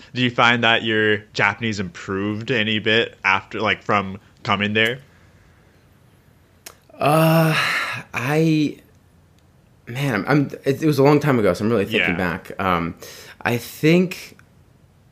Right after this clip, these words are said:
Speaker 2: I mean, I know it did. I mean, it's just logically,
Speaker 1: Right.
Speaker 2: of course it did.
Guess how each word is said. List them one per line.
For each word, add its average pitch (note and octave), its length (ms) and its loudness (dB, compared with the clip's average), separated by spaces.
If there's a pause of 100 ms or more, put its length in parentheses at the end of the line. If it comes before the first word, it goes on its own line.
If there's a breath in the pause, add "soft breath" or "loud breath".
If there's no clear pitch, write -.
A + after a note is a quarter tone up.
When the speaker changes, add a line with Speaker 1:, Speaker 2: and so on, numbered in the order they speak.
(140)
Speaker 2:
I D#3+ 60 2
mean, F#3+ 120 6
I D#3 80 8
know D3+ 360 6
it F#2 100 0
did. G#2 220 4
I F#2 60 2
mean, A2 160 2
it's A2+ 120 -2
just B2+ 220 -6
logically, G#2 500 -2
Speaker 1:
Right. - 80 -4
Speaker 2:
of - 60 -20
course G#2+ 220 0
it - 100 -8
did. E2 240 -8